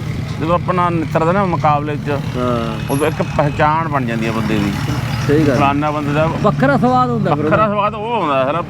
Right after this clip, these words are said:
Speaker 1: ਇਨਾਮ ਨੂੰ ਤਾਂ ਕੋਈ ਵੱਡੀ ਗੱਲ ਨਹੀਂ ਹੁੰਦੀ।
Speaker 2: ਸਹੀ ਗੱਲ ਆ।
Speaker 1: ਤੇ
Speaker 2: ਬਾਕੀ
Speaker 1: ਜਦੋਂ
Speaker 2: ਚੰਗੇ
Speaker 1: ਬੰਦੇ
Speaker 2: ਇਨਾਮ
Speaker 1: ਦੀ
Speaker 2: ਦੇ ਰਹੇ ਨੇ ਬਾਈ, ਹਨਾ, ਉੱਥੇ।
Speaker 1: ਉੱਥੇ ਜਦੋਂ ਪਹਿਚਾਣ ਬਣਦੀ ਹੈ ਨਾ, ਫਲਾ-,
Speaker 2: ਹੂੰ।
Speaker 1: ਅਗਲਾ ਕਹਿੰਦਾ ਫਲਾਨੇ ਪਿੰਡ ਦਾ, ਫਲਾਨੇ ਬੰਦੇ ਦਾ ਬੱਕਰਾ ਉੱਥੇ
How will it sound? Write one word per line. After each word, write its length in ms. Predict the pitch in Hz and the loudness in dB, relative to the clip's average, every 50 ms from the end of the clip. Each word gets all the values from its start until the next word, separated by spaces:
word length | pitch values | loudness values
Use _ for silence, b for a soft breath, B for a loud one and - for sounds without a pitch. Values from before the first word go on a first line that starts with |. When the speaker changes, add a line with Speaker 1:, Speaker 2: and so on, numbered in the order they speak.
| - - - - - 131 156 | -8 -8 -8 -6 -2 0 2
Speaker 1:
ਇਨਾਮ 340 | 175 170 170 170 175 180 | 4 4 4 4 2 0
ਨੂੰ 160 | 185 190 196 185 | -2 -4 -4 -2
ਤਾਂ 100 | 190 190 185 | 0 -2 -2
ਕੋਈ 180 | - - 190 185 | -2 -4 -4 -2
ਵੱਡੀ 280 | 165 156 143 151 151 | -2 0 0 0 2
ਗੱਲ 160 | 135 135 123 117 | 2 2 0 0
ਨਹੀਂ 100 | 110 104 | 0 0
ਹੁੰਦੀ। 220 | 101 107 107 123 | -2 -2 -2 -2
Speaker 2:
ਸਹੀ 220 | 143 139 147 151 139 | 0 2 2 2 2
ਗੱਲ 220 | 135 117 104 104 | 0 0 -2 -2
ਆ। 80 | 104 101 | -4 -4
Speaker 1:
ਤੇ 80 | 98 | -2
Speaker 2:
ਬਾਕੀ 180 | 113 143 160 175 | 0 0 0 2
Speaker 1:
ਜਦੋਂ 180 | 170 - 196 208 | 2 2 4 4
Speaker 2:
ਚੰਗੇ 120 | 226 220 | 4 4
Speaker 1:
ਬੰਦੇ 160 | 214 214 226 | 4 2 2
Speaker 2:
ਇਨਾਮ 200 | 226 214 220 226 | 2 2 2 2
Speaker 1:
ਦੀ 120 | 202 196 180 | 2 2 2
Speaker 2:
ਦੇ 80 | 160 147 | 2 2
ਰਹੇ 80 | 160 | 2
ਨੇ 80 | 175 185 | 2 2
ਬਾਈ, 220 | 156 147 127 120 | 2 2 0 2
ਹਨਾ, 100 | 131 165 | 0 0
ਉੱਥੇ। 260 | 202 185 - 160 127 | 0 0 0 0 -2
Speaker 1:
ਉੱਥੇ 140 | 113 147 165 | 0 0 -2
ਜਦੋਂ 200 | 151 151 160 165 | -2 0 -2 -2
ਪਹਿਚਾਣ 500 | 143 113 151 139 117 131 139 135 135 135 | 0 0 0 0 0 0 0 0 0 0
ਬਣਦੀ 300 | 123 127 127 120 117 131 | -2 -2 -2 0 -2 -2
ਹੈ 60 | 156 | 0
ਨਾ, 180 | 180 180 160 151 | 0 0 0 0
ਫਲਾ-, 120 | 139 135 | 0 2
Speaker 2:
ਹੂੰ। 100 | 139 117 | 2 2
Speaker 1:
ਅਗਲਾ 140 | 127 131 135 | 2 2 0
ਕਹਿੰਦਾ 140 | 135 143 165 | 0 0 -2
ਫਲਾਨੇ 420 | 165 156 139 127 127 131 135 135 | 0 2 0 2 2 2 0 0
ਪਿੰਡ 220 | 135 131 131 131 131 | 0 0 0 0 0
ਦਾ, 140 | 135 139 139 | 0 0 0
ਫਲਾਨੇ 320 | 135 131 127 127 131 131 | 0 0 0 2 0 0
ਬੰਦੇ 200 | 127 131 127 123 | 0 0 -2 0
ਦਾ 100 | 131 131 | 0 0
ਬੱਕਰਾ 260 | 127 127 113 - 127 | 0 0 0 0 0
ਉੱਥੇ 260 | 127 120 107 123 113 | 0 -2 -2 -4 -6